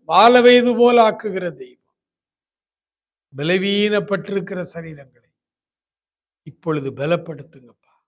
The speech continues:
விருத்தாப்பிய வயதில் உள்ளவர்கள் இப்பொழுது இந்த செய்தியை ஒருவேளை கேட்டு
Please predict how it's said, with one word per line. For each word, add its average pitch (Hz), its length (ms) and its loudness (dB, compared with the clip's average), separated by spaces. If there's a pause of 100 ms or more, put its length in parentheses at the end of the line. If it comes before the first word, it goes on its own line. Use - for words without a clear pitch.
(840)
விருத்தாப்பிய 185 680 0
வயதில் 196 480 0
உள்ளவர்கள் 208 500 2 (500)
இப்பொழுது 214 420 4
இந்த 196 180 2
செய்தியை 214 560 2
ஒருவேளை 208 540 6
கேட்டு 226 380 4